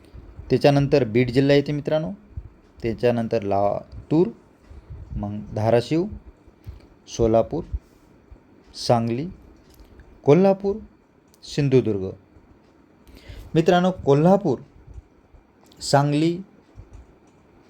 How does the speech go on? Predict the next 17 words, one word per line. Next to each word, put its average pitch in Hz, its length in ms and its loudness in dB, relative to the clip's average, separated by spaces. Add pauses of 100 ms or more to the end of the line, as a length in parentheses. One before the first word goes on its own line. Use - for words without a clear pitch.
(240)
सोलापूर 143 460 4 (280)
हे 180 100 4
जे 185 280 2
काही 156 200 0
जिल्हे 143 300 2
आहे, 117 240 4 (680)
तिथं 190 380 4
मार्गातनी 147 460 4
काही 180 160 4
बदल 131 240 2
होणार 123 280 -2
आहे 110 120 -2
मित्रांनो. 104 320 -8
म्हणजे 135 180 -4
कसं, 160 160 0
तिथं - 280 -10
जे 151 280 -2